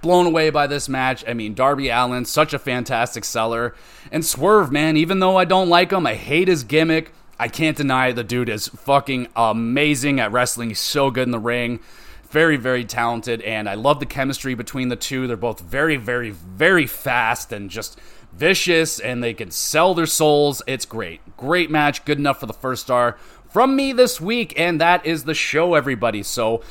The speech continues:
we have the Great American Bash coming up, uh, today. I should be able to have a review put out for that sometime this week once I get to, uh, watching that pay-per-view, of course. So, uh, be on the lookout for that. That should be good.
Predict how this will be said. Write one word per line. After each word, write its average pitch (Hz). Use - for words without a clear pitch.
we 131
have 175
the 131
Great 160
American 156
Bash 139
coming 139
up, -
uh, 104
today. 139
I 117
should 131
be 131
able 131
to 113
have 113
a 110
review 127
put 127
out 120
for 117
that 113
sometime 139
this 113
week 185
once 135
I 117
get 120
to, 113
uh, 101
watching 139
that 104
pay-per-view, 104
of 95
course. 147
So, 107
uh, 95
be 135
on 143
the 131
lookout 131
for 104
that. 127
That 113
should -
be 101
good. 165